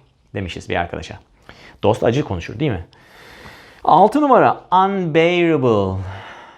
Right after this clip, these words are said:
Bear fiilinden geliyor ama ayı değil bu. Bear fiil, katlanmak. Bearable bir mesele katlanılabilir. Bir gürültü bearable olabilir,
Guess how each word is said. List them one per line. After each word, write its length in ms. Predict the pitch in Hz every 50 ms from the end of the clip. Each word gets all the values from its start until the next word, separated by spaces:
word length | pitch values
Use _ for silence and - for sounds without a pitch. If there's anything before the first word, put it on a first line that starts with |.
| _ _ _ -
Bear 680 | 104 98 98 - 135 151 165 160 151 139 127 113 104
fiilinden 480 | 101 - 107 101 95 95 95 98 95 92
geliyor 260 | 92 90 85 82 82 -
ama 200 | 117 135 156 -
ayı 220 | 127 117 113 113
değil 240 | 110 110 107 101 87
bu. 220 | 85 82 80 82 - _ _ _ _
Bear 400 | 123 117 110 143 151 156 165 180
fiil, 460 | 170 - - - 151 147 120 92 - - - _ _ _
katlanmak. 1000 | - - 135 127 - - 139 135 135 139 139 143 143 139 - - - - - _ _ _ _ _ _ _ _ _ _ _ _ _ -
Bearable 640 | 123 139 160 185 190 190 185 165 180 170 160 143
bir 160 | 147 147 139
mesele 540 | 139 135 135 127 131 139 127 127 139 170 -
katlanılabilir. 920 | - - 139 135 - - 143 139 143 143 143 143 135 139 135 123 104 95 113
Bir 140 | 143 147
gürültü 640 | 147 131 120 139 139 147 143 143 139 - 180 190 - -
bearable 540 | 139 123 127 131 143 147 147 151 160 156 165
olabilir, 380 | 165 175 175 185 202 247 269